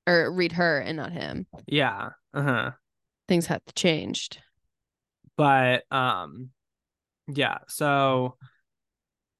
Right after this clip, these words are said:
Speaker 2: rereading. I do wanna get more into, like, rereading. I have reread a couple things. I reread something last year. Um, I reread A
Speaker 1: What was
Speaker 2: Separate
Speaker 1: it?
Speaker 2: Peace by John Knowles,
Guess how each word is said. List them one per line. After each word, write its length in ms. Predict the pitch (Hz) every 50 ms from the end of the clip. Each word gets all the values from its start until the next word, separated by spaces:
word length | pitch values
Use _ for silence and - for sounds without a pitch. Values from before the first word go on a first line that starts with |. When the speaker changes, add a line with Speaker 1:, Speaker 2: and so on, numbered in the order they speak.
| _ _ _
Speaker 2:
rereading. 460 | 151 156 170 170 165 165 170 170 170
I 120 | 156 165
do 120 | 160 180 220
wanna 160 | 294 359 349
get 220 | 285 190 165 123
more 260 | 143 151 151 147 147 147
into, 200 | 143 139 135 135
like, 180 | 131 127 120
rereading. 540 | 120 123 127 123 120 117 117 110 104 117 120
I 100 | - 131
have 180 | 147 180 202 208
reread 260 | 240 233 214 196 160
a 40 | 143
couple 260 | - 147 123 - 127
things. 420 | 123 - 120 117 117 127 135 131 123 -
I 60 | 151
reread 280 | 202 233 220 196 185 180
something 240 | 190 180 165 156 139
last 340 | 123 120 120 123 - -
year. 260 | - 113 98 92 131 - _ _ _ _ _ _ _ _ _ _ _ _ _ _ _ _ _ _ _ _ _ _ _ _ _ _ _ _ _ _ _ -
Um, 260 | - 135 127 123 120
I 60 | 120
reread 320 | 131 135 135 135 135 131
A 40 | 127
Speaker 1:
What 180 | - 165 160 147
was 180 | 156 160 -
Speaker 2:
Separate 0 |
Speaker 1:
it? 180 | - - - -
Speaker 2:
Peace 340 | - 127 123 135 135 - -
by 160 | - 123 120
John 320 | 123 127 120 117 117 120
Knowles, 640 | 120 120 110 113 117 127 135 151 165 - - - -